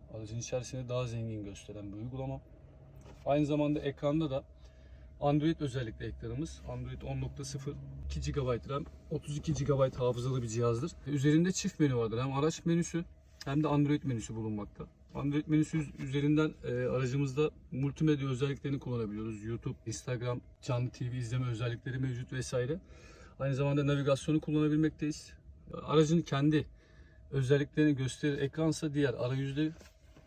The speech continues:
onu da bu ekranda görebiliyorsunuz.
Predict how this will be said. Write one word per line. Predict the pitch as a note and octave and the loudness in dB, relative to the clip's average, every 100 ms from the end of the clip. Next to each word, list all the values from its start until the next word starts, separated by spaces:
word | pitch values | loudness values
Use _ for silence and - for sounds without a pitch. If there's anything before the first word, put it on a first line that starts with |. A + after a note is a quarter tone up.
| C#3 | -10
onu | B2+ A2 | -6 -6
da | A2+ - - - - - - - B2+ B2 | -8 -14 -20 -20 -20 -20 -20 -20 -20 -14
bu | B2+ - | -14 -10
ekranda | A#2 - A2+ G#2 | -8 -6 -4 -4
görebiliyorsunuz. | G2+ A2 A#2+ C3+ C#3 C#3 C3 | -6 -6 -6 -8 -8 -10 -10